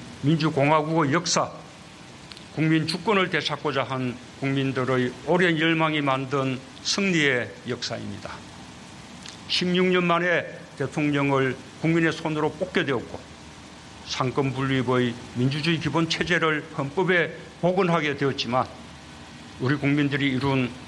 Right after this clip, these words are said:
가장 위대한 성과는 국민의 힘으로 역사를 전진시킨 경험과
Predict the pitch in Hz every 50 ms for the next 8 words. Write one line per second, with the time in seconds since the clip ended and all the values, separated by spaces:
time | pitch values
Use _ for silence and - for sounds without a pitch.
0 | - - - - - - - - 180 180 190 185 185 180 175 165 156 151 147 139
1 | 139 - - 180 170 165 135 123 117 117 120 110 95 - - - - - - -
2 | - - - - - - - - - 170 202 208 202 202 190 175 131 143 165 147
3 | 143 135 120 98 92 - - - - - - - - 120 139 135 - - - 131
4 | 127 131 123 - - 123 127 127 131 127 127 - - - - 127 120 117 120 -
5 | - 156 170 185 175 151 120 110 101 117 104